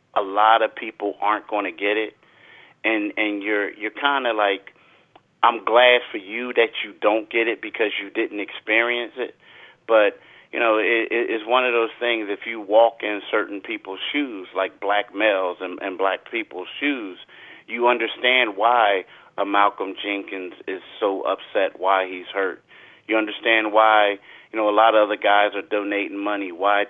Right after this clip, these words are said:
Tobias Harris is speaking out, because of the experiences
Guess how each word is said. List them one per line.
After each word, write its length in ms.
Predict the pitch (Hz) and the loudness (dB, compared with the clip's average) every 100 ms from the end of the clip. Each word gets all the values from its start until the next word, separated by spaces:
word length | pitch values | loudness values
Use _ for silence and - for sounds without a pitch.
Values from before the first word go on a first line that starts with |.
| - | -4
Tobias 500 | 107 101 98 98 92 | -2 2 2 -2 -4
Harris 340 | 104 104 101 92 | -2 0 0 -6
is 100 | 95 - | -12 -16
speaking 460 | - 110 101 98 101 | -10 -10 -8 -6 -2
out, 320 | 117 87 - - - - - _ | 0 -2 -8 -16 -20 -20 -20 _
because 540 | 107 - 123 120 110 98 | -12 2 4 6 4 -2
of 240 | 101 98 - | -2 -4 -8
the 200 | 101 92 | -8 -8
experiences 800 | 87 - 101 98 92 90 90 | -10 -8 -6 -6 -8 -12 -18